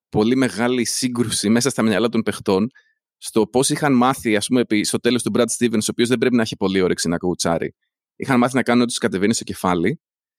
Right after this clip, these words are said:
και τώρα με τον Ime Udoka τους βάζει, τους έχει βάλει σε ένα πλάνο, το βλέπουν και αυτοί ότι το πλάνο δουλεύει και όταν παίζουν σύμφωνα με το πλάνο η ομάδα πάει πάρα πολύ καλά.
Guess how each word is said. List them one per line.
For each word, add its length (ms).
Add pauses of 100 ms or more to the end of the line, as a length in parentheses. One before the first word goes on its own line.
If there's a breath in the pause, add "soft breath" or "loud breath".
(120)
και 120
τώρα 200
με 140
τον 200
Ime 280 (120)
Udoka 420 (360)
τους 160
βάζει, 340
τους 100
έχει 120
βάλει 200
σε 100
ένα 120
πλάνο, 340
το 120
βλέπουν 260
και 100
αυτοί 220
ότι 120
το 100
πλάνο 320
δουλεύει 540 (260)
και 120
όταν 140
παίζουν 240
σύμφωνα 320
με 60
το 80
πλάνο 320
η 20
ομάδα 260
πάει 180
πάρα 180
πολύ 160
καλά. 380